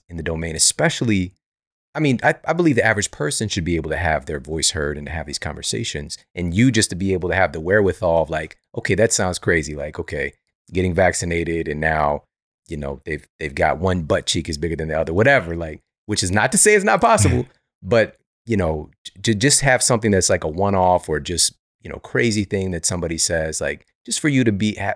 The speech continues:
Speaker 1: just to have some logic and be able to discern that for yourself as a human. I think that's part of the problem that we've gotten away where we need, we need this parental figure in the form of our government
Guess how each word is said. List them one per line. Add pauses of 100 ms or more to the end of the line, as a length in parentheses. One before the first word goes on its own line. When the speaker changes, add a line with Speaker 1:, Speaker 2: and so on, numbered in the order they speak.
(100)
Speaker 1:
just
to
have
some
logic
and
be
able
to
discern
that
for
yourself
as
a
human. (640)
I
think
that's
part
of
the
problem
that
we've
gotten
away
where
we
need, (500)
we
need
this (320)
parental
figure
in
the
form
of
our
government